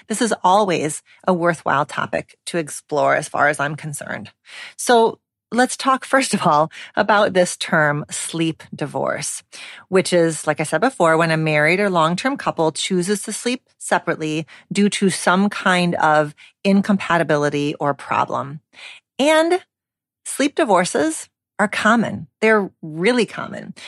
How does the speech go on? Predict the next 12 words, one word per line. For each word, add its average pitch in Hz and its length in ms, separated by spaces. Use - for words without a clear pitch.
The 202 100
National 208 640
Sleep - 340
Foundation 175 800
found 147 520
that 196 140
a 202 80
full 185 480
thirty 233 800
percent 190 600
of 175 200
married 185 520